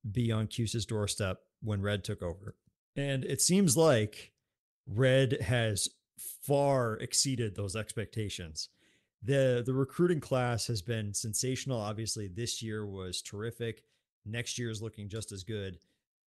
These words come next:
That's really surprised me. And, um, I think that, that credit goes to Red, it goes to G mac, goes to everybody that's actually out there, you know, on the, constantly on the grind of recruiting. I know it's,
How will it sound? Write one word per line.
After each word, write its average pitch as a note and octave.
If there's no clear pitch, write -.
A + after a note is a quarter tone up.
That's C3+
really A#3+
surprised F3+
me. F2
And, A2
um, G#2
I G#2+
think B2+
that, A#2+
that A#2
credit B2
goes B2
to A#2+
Red, A#2+
it B2+
goes A#2
to A2
G G#2
mac, A#2
goes A#2
to G#2+
everybody G#2+
that's G#2
actually G#2+
out G2+
there, G#2
you A2+
know, G2+
on G#2
the, G2+
constantly D3
on C3+
the C3
grind B2+
of A2+
recruiting. B2
I A2
know A2
it's, -